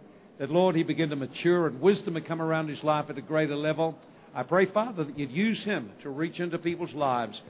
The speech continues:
touch them, and minister to them. Father, awaken in him an understanding and a sensitivity to the needs of other people in Jesus' name. Whew,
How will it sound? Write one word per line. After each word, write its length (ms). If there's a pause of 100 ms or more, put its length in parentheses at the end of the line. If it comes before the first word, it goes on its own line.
(220)
touch 180 (140)
them, 240
and 160
minister 400
to 120
them. 300 (360)
Father, 440 (340)
awaken 800 (140)
in 200
him 480 (340)
an 140
understanding 680
and 80
a 140
sensitivity 720 (260)
to 60
the 120
needs 220
of 80
other 200
people 380
in 100
Jesus' 420
name. 320 (960)
Whew, 160